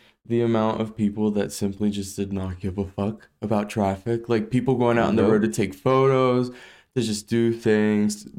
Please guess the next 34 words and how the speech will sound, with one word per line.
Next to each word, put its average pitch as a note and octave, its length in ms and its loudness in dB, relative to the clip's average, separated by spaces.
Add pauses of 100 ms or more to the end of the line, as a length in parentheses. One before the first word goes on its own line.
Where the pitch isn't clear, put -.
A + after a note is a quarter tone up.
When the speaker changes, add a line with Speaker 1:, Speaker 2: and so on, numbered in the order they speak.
(160)
Speaker 1:
It A#2+ 180 -2
did G#2+ 140 0
not G2+ 240 -2
matter. G#2 640 0
Speaker 2:
Nope. G2+ 520 0
Speaker 1:
<laughs> - 40 -20 (180)
They C3 280 0
would C3 180 2
lay A#2 180 2
on A#2+ 160 2
their A2+ 140 2
horns, G#2+ 480 -2 (420)
and A2+ 80 -2
the A#2 80 2
people, B2 380 -2
w-, A#2 300 -2
they G#2+ 200 -4
didn't B2 180 0
even B2+ 120 -2
hear B2+ 160 -4
it. - 200 -8 (140)
They're A#2 140 -2
still A#2 160 -6
taking A#2+ 240 -4
pictures. A2 460 -4 (760)
Speaker 2:
A C3+ 80 2
lot C#3 280 4
of F3+ 80 -2
people C3+ 420 2
in G#2+ 160 2
New G#2 60 4
York G2 340 0
are, E2+ 260 0
are, G#1+ 340 -6